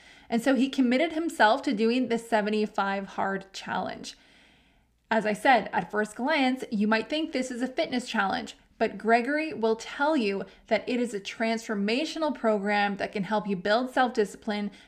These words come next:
mental toughness, and confidence.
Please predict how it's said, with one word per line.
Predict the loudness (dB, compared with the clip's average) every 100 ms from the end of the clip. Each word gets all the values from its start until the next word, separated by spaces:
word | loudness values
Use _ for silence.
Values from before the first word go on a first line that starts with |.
| -4
mental | -2 0 -4
toughness, | -4 -2 -2 -2 -4 -4 -10 -20 _ -2
and | -2 -2 -6
confidence. | -6 -6 -4 -4 -4 -6 -16